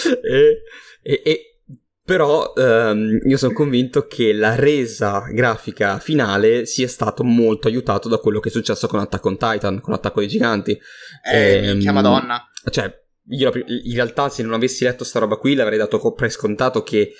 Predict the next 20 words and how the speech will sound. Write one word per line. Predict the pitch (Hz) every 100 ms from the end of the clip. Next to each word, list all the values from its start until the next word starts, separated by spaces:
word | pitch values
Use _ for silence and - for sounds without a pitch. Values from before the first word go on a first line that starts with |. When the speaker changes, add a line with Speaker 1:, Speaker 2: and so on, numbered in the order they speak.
| -
Speaker 1:
l'ispirazione, | - 113 - - 117 107 - 113 107 107 107 -
ehm, | 110 101 101 98 98 95 - -
fosse | 107 104
stata | - 98 107
da, | 98 98 98 98 - - - -
eh, |
da, | 95 92 92 95 92 107 -
dall'attacco | 101 - 104 104
dei |
giganti, | 104 110 95 90 -
perché | 104 -
è |
palese | - 113 110 110 113
il | 107
fatto | - 95 -
che | 220
si | 101
trasformino | 101 - 98 101 101
in | 95
giganti. | - 107 95 98 -